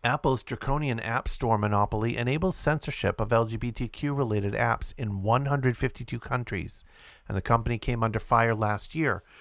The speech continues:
for proposing, quote, "safety updates" that experts said would get L G B T Q teenagers kicked out of their homes, beaten, or worse.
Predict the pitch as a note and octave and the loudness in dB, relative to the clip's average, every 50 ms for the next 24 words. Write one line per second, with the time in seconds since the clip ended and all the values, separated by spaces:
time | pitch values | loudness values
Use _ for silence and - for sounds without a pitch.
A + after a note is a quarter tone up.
0 | - - - - - B2+ - - C#3 - C#3 C#3+ D3 C3+ C#3 B2 A#2+ - - C#3 | -20 -20 -10 -2 -2 0 2 2 4 6 6 6 6 2 -2 -6 -6 -2 0 0
1 | B2 A#2+ - - - - - C#3+ C#3+ D#3 - - - B2 A2 - A2 G2+ - - | 0 0 -2 -10 -14 -6 -2 -2 -2 -2 -2 -6 -8 -8 -2 -2 -2 -2 -2 -4
2 | - E2+ D#2 - - - - - - - _ - - G2 G2+ G#2 - - - - | -6 -6 -6 -8 -12 -16 -16 -16 -18 -20 _ -8 -4 -2 0 0 -2 -4 -6 -4
3 | A#2 F#2+ - - - A#2+ A#2 A#2 G#2+ A2+ A#2 G#2 - A2+ G#2+ - - A2+ A2+ G#2 | -4 -4 -4 -2 2 4 4 4 4 0 -2 0 0 0 0 0 0 -2 -2 -4
4 | A2 - A#2+ A2+ - - G#2+ - - - A2 G2 - - - C#3 C3+ C3 A#2 G#2 | -6 -6 -6 -4 -4 -4 -6 -6 -4 -4 -4 -2 -2 -4 -4 -4 -2 -2 -2 -4
5 | G2 G#2+ G2 F#2+ - - - - - _ _ _ _ - - - E3 E3 - - | -4 -4 -6 -6 -6 -10 -14 -14 -18 _ _ _ _ -6 -2 0 0 0 -2 -4
6 | - - C#3 C3+ C3 A2 A2+ G#2+ G2+ - - D3 C#3+ C#3 A#2+ G#2 F#2+ F2+ F#2+ - | -4 0 0 0 2 2 2 2 2 2 4 6 6 6 6 4 2 0 -2 -8
7 | - - - _ _ _ - B2 C#3+ F3 E3+ F2 G2 G2 G2 G2+ - _ _ _ | -10 -18 -20 _ _ _ -4 -2 -2 -2 -2 -2 -4 -4 -4 -6 -8 _ _ _
8 | - B2+ B2+ B2+ B2+ C#3+ D3+ C#3+ G#2 F2 - - - - - | 0 2 2 2 6 6 6 6 4 0 -4 -8 -16 -18 -20